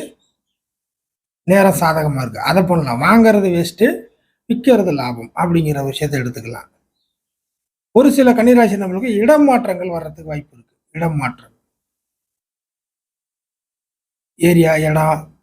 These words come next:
வாடகை சம்மந்தப்பட்டது, இந்த மாதிரி விஷயங்கள்லாம் இடம் மாறுவதற்கு, வேலை மாறுறதுக்கு, டிபார்ட்மெண்ட் மாறுறதுக்கு, இந்த மாதிரி ஏதோ ஒரு விஷயத்தின் மூலியமாக இடம் மாறுறதுக்கு வாய்ப்புகள் இருக்கு. அதை நீங்க ஏத்துக்கலாம் இந்த நேரம் பார்த்து.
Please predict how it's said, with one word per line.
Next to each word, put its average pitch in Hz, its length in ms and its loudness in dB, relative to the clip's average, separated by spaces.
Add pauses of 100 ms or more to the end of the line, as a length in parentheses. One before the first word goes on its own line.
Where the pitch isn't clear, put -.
(400)
வாடகை 156 300 0
சம்மந்தப்பட்டது, 139 680 -2
இந்த 143 160 -2
மாதிரி 147 200 0
விஷயங்கள்லாம் 151 440 -2
இடம் 214 260 4
மாறுவதற்கு, 147 520 -4 (1080)
வேலை 190 220 4
மாறுறதுக்கு, 151 560 -4
டிபார்ட்மெண்ட் 170 520 0
மாறுறதுக்கு, 139 420 -10
இந்த 165 120 -12
மாதிரி 190 200 -8
ஏதோ 196 140 -4
ஒரு 196 140 -2
விஷயத்தின் 175 340 -6
மூலியமாக 165 400 -6 (800)
இடம் 240 260 4
மாறுறதுக்கு 190 460 0
வாய்ப்புகள் 170 400 -2
இருக்கு. 123 200 -14 (140)
அதை 208 220 4
நீங்க 202 200 2
ஏத்துக்கலாம் 165 480 -4 (920)
இந்த 165 160 0
நேரம் 156 300 0
பார்த்து. 123 240 -8